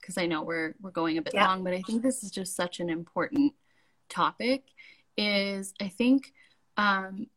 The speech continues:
Speaker 1: I guess, you know, I'm just gonna be really honest here in my own experience. A lot of the reasons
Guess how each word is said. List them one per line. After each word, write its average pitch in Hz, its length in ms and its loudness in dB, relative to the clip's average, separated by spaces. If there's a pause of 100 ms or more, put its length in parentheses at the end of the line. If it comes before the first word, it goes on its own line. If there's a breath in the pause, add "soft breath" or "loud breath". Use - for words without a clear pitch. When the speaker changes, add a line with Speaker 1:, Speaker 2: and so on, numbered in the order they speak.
(140)
Speaker 1:
I 220 100 0
guess, 233 420 0 (760)
you 202 260 -4
know, 190 80 0
I'm 190 120 -2
just 196 180 -6
gonna 233 120 4
be 208 120 -2
really 185 260 -2
honest 190 380 -2
here 185 120 -4
in 175 120 -2
my 170 200 -4
own 202 200 -2
experience. 202 1000 -8 (400 soft breath)
A 208 100 0
lot 208 240 6
of 240 80 2
the 240 120 2
reasons 202 640 -6